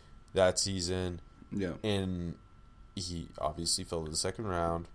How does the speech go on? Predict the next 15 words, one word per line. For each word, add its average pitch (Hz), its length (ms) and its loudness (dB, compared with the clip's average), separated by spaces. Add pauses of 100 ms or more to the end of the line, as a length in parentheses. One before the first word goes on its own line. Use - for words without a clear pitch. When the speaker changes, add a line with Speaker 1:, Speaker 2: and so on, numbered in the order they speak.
(140)
Speaker 1:
He's - 120 -8
currently 85 300 -2
the 107 80 -4
Broncos 98 340 2
starting 123 260 2
quarterback, 95 580 4
though. 90 340 2 (480)
Um, 92 720 2 (640)
so 147 240 4
he, 139 340 -4
he's 156 320 2
kind 156 220 4
of 139 240 -6
the 143 180 -2
most 95 760 0